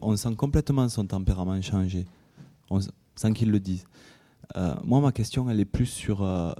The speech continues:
pas qu'est-ce que vous pensez de la, de cette sanction-là, euh, plus est-ce que finalement, derrière, il n'y a pas, avec ces élèves-là, d'autres types de sanctions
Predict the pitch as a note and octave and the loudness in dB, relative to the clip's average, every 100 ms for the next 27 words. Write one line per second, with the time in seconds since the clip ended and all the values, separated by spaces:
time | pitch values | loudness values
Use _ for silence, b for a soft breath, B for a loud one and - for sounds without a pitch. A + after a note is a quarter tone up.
0 | - - A#2 A2+ - G#2 G2+ A2 A2 A2 | -2 0 0 -2 -2 -2 0 2 0 0
1 | C#3 G#2 F#2 F#2 F#2 F#2 - - G2+ G2 | -2 0 -2 -2 -6 -8 -8 -6 -4 0
2 | B2 A#2+ B B B - - - C#3+ C#3 | 0 0 B B B -10 -6 4 4 4
3 | - - - G2+ - A2 G#2 G#2 G#2 A#2 | -2 -10 -4 -4 -2 -2 0 0 2 2
4 | C#3+ A#2+ b b G2 F#2+ G2+ A#2+ C3 - | 2 -2 b b 0 2 4 2 0 -4
5 | - _ - _ - G#2 - B2+ A#2 - | -18 _ -20 _ 0 2 4 4 0 -4
6 | G2 G2 - G2 G2 G2+ B2+ B2+ b b | -2 0 -2 -2 0 0 -2 -4 b b
7 | b - - - G#2+ C3+ - A2+ - G2+ | b -20 -18 -12 6 6 6 -2 -2 0
8 | G2+ G2 G2+ G2 A#2 A2+ | 2 2 2 0 2 2